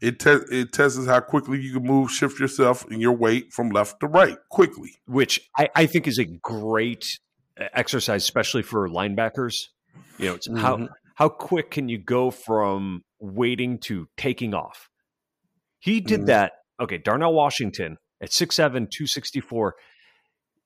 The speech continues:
Speaker 2: did the twenty-yard shuttle in four point oh eight seconds. That was the third fastest in the entire combine at that <laughs> size. And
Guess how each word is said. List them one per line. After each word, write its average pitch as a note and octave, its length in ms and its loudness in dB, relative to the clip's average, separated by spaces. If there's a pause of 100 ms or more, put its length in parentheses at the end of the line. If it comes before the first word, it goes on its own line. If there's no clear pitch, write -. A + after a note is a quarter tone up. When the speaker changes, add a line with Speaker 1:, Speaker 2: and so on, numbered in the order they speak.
(280)
Speaker 2:
did D3 180 -2
the C3+ 100 2
twenty-yard C3+ 960 -2
shuttle A#2+ 360 0
in G2+ 320 -4
four C3 240 -2
point B2 280 -4
oh A#2+ 140 2
eight B2 140 -2
seconds. B2+ 320 -4
That B2 120 -2
was A2 180 -8
the A2 100 -6
third D3 440 -2
fastest B2+ 640 -2
in A#2+ 100 -2
the A2 120 -2
entire C#3 520 0
combine F#2 1040 -2
at G2+ 160 -2
that G#2 240 2
<laughs> - 0 -
size. - 760 -2 (500)
And B2+ 260 0